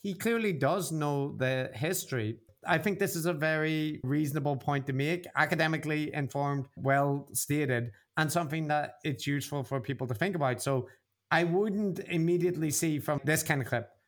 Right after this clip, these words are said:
why he would engender so much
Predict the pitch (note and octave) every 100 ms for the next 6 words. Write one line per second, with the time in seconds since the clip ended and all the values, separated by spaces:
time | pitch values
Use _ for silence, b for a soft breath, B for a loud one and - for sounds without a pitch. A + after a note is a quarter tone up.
0 | _ - C3 D#3 D#3+ D#3 C#3+ C3+ C#3 C3+
1 | - - _ - D3+ C3+ D3 C#3 C3+ C3
2 | C#3 C3+ C3+ -